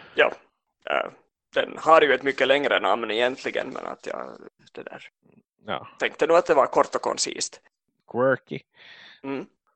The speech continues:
Speaker 2: För det är en skojig film dessutom, det ska vi inte glömma bort. Precis som det här är ett skojigt program som inte gör dig deprimerad eller självmordsbenägen eller villig att skicka allehanda e-mail till triggervarning at gmail punkt com.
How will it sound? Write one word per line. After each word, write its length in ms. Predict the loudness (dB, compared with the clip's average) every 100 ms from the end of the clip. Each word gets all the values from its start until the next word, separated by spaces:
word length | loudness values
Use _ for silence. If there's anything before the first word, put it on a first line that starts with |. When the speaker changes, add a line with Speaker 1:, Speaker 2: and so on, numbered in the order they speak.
| _
Speaker 2:
För 100 | -8
det 60 | -6
är 40 |
en 60 | -6
skojig 540 | -4 2 4 4 0
film 320 | -2 -4 -4
dessutom, 640 | -4 -4 -4 -8 -10 -16 -20
det 80 | -14
ska 180 | -10 -8
vi 100 | -8
inte 220 | -12 _ -20 _ -12
glömma 280 | -8 -6 -8
bort. 240 | -8 -12
Precis 260 | -4 -2 0
som 100 | 2
det 60 |
här 140 | 4 4
är 40 |
ett 160 | 0 -10 -20 -14
skojigt 600 | -2 4 4 4 0 0
program 640 | 0 6 6 6 0 -14 -20 _ _
som 200 | -16 -8
inte 240 | -8 -2 4
gör 140 | 4
dig 420 | 4 4 4 2
deprimerad 760 | -2 -4 -2 -4 0 2 2 0
eller 140 | -2
självmordsbenägen 1160 | 0 -2 -2 -2 -6 -6 -8 -2 0 -2 -4 -6
eller 260 | -4 -2 -4 _ _ _ _ _
villig 280 | 0 2 4
att 140 | 2
skicka 320 | 0 -4 0 4
allehanda 680 | 6 6 6 2 2 2 2
e-mail 360 | 2 0 -2
till 180 | -2 -6
triggervarning 840 | 0 0 2 4 6 4 4 2
at 120 | 0 0
gmail 400 | -4 -2 -2 -2
punkt 280 | -4 -6
com. 320 | -2 -2 -2